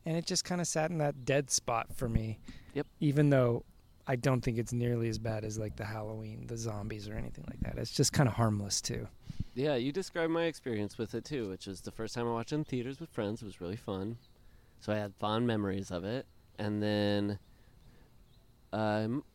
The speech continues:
Speaker 2: I might have watched it once or twice until you and I watched it, but the things that hit me most were, yeah, I was like, "Oh, this does look like a s-, cheap Sci-Fi Network
Speaker 1: Yeah.
Speaker 2: thing." And a little too,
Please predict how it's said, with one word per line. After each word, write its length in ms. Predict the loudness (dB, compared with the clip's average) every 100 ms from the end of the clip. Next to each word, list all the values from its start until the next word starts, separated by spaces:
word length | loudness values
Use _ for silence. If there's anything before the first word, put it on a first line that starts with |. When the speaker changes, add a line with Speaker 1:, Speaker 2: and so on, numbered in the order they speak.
| -8
Speaker 2:
I 100 | -8 -4
might 100 | -2 2
have 80 |
watched 240 | 2 0 -4
it 40 |
once 220 | -4 -2
or 60 | -4
twice 300 | -2 -2 -2
until 200 | -4 -2
you 200 | -2 0
and 80 | 0
I 100 | 0
watched 260 | 0 -2 -8
it, 80 | -16 -20 -12
but 360 | -2 2 2 0 -4 -20 -20 -20 -20 -20 -20 -14
the 120 | -6 -6 -8 -6
things 220 | -2 0
that 140 | 0 0
hit 140 | 0
me 120 | 0
most 380 | 0 2 0 0
were, 80 | -2
yeah, 340 | 0 0 0 -2
I 40 |
was 140 | -6
like, 140 | -10 -10 -12
"Oh, 140 | -10
this 140 | -10 -6
does 260 | -4 -2
look 160 | -4 -6
like 140 | -8
a 20 | -10
s-, 140 | -12 -18 -12
cheap 300 | -8 -6 -6
Sci-Fi 400 | -4 -4 -4 -6
Network 400 | -4 -6 -6 -6
Speaker 1:
Yeah. 80 | -4
Speaker 2:
thing." 400 | -4 -4 -8 -12 -16 -20 -20 -20 -20 -8
And 540 | -4 -2 -2 -4 -4
a 40 | -6
little 260 | -4 -4 -6
too, 680 | -4 -2 -2 -2 -4 -6